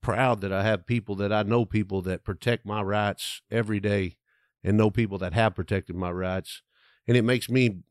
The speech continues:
really proud just to be an American, you know? I mean, I look back on it now, and I guess probably a bunch of people do. I wish I would've pro-, I should've probably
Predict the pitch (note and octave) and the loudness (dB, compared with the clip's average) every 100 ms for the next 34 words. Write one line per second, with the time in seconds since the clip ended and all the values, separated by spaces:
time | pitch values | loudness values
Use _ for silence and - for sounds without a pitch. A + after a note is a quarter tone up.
0 | - - G2 G2 B2 A#2+ - A2 A#2 A#2 | -20 -14 -8 0 4 2 2 0 2 0
1 | G#2 A2 G2+ G2+ A#2 A2 G2+ C3 F3 F2 | -2 -4 -4 0 0 2 2 0 -2 -8
2 | E2+ G2 G2 A#2 B2 A2 A2 G2 - _ | -8 -6 -4 -2 0 0 0 -2 -8 _
3 | _ _ _ _ _ - A#2 A#2+ A2 A#2 | _ _ _ _ _ -2 0 2 2 2
4 | - A#2+ G#2 A2 C3 A#2 A2+ G2+ G#2 G#2+ | 2 0 2 2 2 2 2 0 0 -2
5 | - A2 G#2+ G2 G2+ A#2+ - G2+ F#2+ F#2+ | 0 0 2 2 2 -2 -2 -4 -2 0
6 | A2+ A#2 A#2+ B2+ A#2+ G#2+ A2+ G#2 A#2+ - | 4 4 4 2 0 0 0 2 2 2
7 | C#3 C3+ - A#2 A#2+ A2+ F#2+ | 2 0 0 0 2 2 0